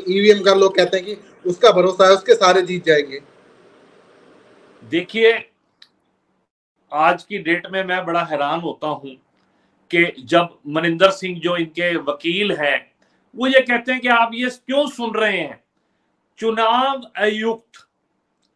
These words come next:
Speaker 2: आज आपने इकराम जी ये point को बहुत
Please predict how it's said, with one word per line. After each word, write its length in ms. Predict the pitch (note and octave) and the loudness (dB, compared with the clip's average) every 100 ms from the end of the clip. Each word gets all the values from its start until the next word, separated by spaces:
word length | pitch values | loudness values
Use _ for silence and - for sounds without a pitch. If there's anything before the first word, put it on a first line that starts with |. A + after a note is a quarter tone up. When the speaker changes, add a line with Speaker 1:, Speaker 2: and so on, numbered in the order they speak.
| _ - | _ -10
Speaker 2:
आज 400 | E3+ G#3 A#3+ G#3 E3 | -4 -2 -2 -4 -8
आपने 640 | F3+ G#3 A3 _ G3 A3 | -4 -4 -6 _ -10 -8
इकराम 520 | G#3 F#3 F#3+ F#3 F#3+ | -8 -10 -8 -8 -8
जी 140 | F#3+ G#3 | -12 -14
ये 280 | G#3 G3 G3+ | -10 -6 -6
point 480 | - F3+ F#3+ G#3 - | -4 -4 -2 -6 -12
को 520 | E3+ _ - F#3+ G3+ | -18 _ -4 -2 -2
बहुत 600 | G3 C3 B2+ D3 C#3+ G3+ | -6 -16 -6 -6 0 -2